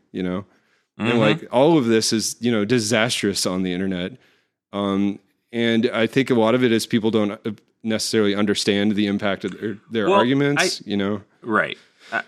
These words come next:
Speaker 2: yeah, and, you know, that's a good point. I think taking, I think, and I've, I've, I've seen this work before, um, a-, and it's along the lines of what you were saying with this for the general idea, which is to narrow the,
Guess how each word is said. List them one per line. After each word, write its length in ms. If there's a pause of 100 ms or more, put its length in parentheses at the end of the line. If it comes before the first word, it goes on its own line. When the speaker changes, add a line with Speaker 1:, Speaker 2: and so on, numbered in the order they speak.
(140)
Speaker 2:
yeah, 240
and, 120
you 80
know, 140
that's 300
a 40
good 200
point. 260
I 80
think 440
taking, 760
I 80
think, 440
and 240 (600)
I've, 240
I've, 300
I've 200
seen 280
this 220
work 260
before, 520 (380)
um, 420 (880)
a-, 120
and 180
it's 160
along 320
the 100
lines 380
of 140
what 180
you 100
were 120
saying 320
with 160
this 260
for 100
the 80
general 400
idea, 460
which 240
is 220
to 300
narrow 540
the, 280